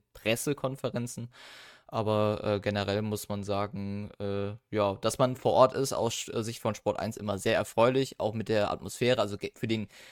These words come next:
Gelegenheitszuschauer ist wahrscheinlich die, äh, Darts W M mit allem drum und dran, äh, was die Fans auch, äh, so besonders macht, einfach wahrscheinlich interessanter zu gucken.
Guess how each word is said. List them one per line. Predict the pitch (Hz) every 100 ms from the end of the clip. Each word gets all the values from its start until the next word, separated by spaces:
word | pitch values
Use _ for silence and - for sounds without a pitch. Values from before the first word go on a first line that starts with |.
| - _ -
Gelegenheitszuschauer | 123 143 165 117 107 - 110 - 110 117
ist | -
wahrscheinlich | 113 - 107 113
die, | - 107 107
äh, | 101 - 101 104 104 101 - - -
Darts | 104 107 -
W | 113
M | - 107
mit | 107 -
allem | 107 104
drum | 107 101
und | 92
dran, | 101 110 107 - -
äh, | 107 101
was | 101 -
die |
Fans | 107 101 107
auch, | - 107 104 -
äh, | - 104 104
so | 110 110
besonders | 107 101 107 107 -
macht, | 101 98 - _ -
einfach | 92 110 104 - -
wahrscheinlich | 107 104 101 101 -
interessanter | - - 90 90
zu | - -
gucken. | - -